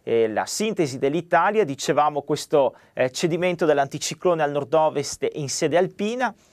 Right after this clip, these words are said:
altrove invece al centro-sud ancora bel tempo con temperature diffusamente tra i venti e i ventiquattro gradi.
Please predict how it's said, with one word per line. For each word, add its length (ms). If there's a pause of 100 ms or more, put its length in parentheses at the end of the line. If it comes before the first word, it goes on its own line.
(240)
altrove 400
invece 300
al 60
centro-sud 500
ancora 320
bel 240
tempo 380
con 160
temperature 720
diffusamente 800
tra 120
i 80
venti 480
e 100
i 40
ventiquattro 560
gradi. 420